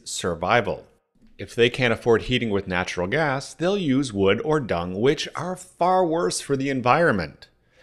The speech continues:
But how dare they try to survive through these artificially high energy prices brought on by E S G? The other thing that I find is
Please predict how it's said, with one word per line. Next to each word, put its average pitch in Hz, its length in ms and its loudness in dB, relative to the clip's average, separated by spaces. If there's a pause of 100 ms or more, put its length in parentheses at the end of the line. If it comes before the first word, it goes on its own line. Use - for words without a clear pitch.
(240)
But 185 120 -2
how 220 260 -4
dare 131 420 6
they 85 260 0
try 107 280 -2
to 117 100 0
survive 120 460 0
through 123 180 -4
these 120 260 0
artificially 127 580 0
high 107 240 0
energy 113 400 -2
prices 92 420 -2
brought 120 300 4
on 117 280 2
by 92 340 0
E 87 200 -6
S 82 180 -8
G? - 400 -6 (800)
The 127 120 4
other 220 200 6
thing 165 160 0
that 123 140 4
I 104 60 6
find 98 440 0
is 104 260 -2